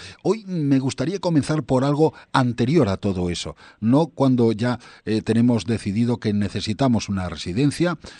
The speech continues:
que atienda bien a nuestros mayores, sino, eh, el momento en el que decidimos esto.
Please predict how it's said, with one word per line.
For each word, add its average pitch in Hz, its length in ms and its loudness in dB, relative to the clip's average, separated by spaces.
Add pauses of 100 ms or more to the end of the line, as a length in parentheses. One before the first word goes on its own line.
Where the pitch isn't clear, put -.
(100)
que 82 260 -8
atienda 101 380 0
bien 95 200 -2
a 90 40 -2
nuestros 82 360 -6
mayores, 127 340 -2
sino, 135 300 0 (280)
eh, 107 260 -4
el 127 200 -2
momento 147 380 2
en 143 80 4
el 127 100 2
que 127 100 -2
decidimos 110 680 -2
esto. 78 300 -12